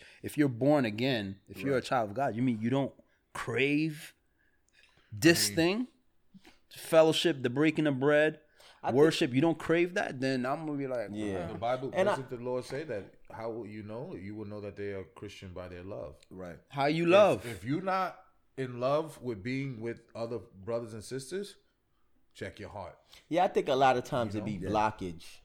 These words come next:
Speaker 4: You know, like, when you talk to people, a lot of times it's something that blocks it. I don't think it's,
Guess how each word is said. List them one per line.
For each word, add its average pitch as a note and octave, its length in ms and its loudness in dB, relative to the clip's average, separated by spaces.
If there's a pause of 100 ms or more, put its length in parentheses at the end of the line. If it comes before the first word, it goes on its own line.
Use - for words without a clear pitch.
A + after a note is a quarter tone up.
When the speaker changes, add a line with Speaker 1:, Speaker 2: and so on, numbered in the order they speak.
(140)
Speaker 4:
You B2 120 -10
know, B2 100 -4
like, G#2 240 -4
when A#2 160 -6
you C#3+ 80 -10
talk C#3+ 320 0
to A2+ 80 -6
people, F#2+ 380 -8
a - 20 -6
lot G#2+ 200 -2
of G2 100 -8
times G2 380 -6
it's - 200 -6
something G#3 360 0
that A#2 180 4
blocks C3 380 2
it. - 140 -12
I G#2+ 100 -6
don't C3+ 200 -6
think A#2 160 -10
it's, - 260 -10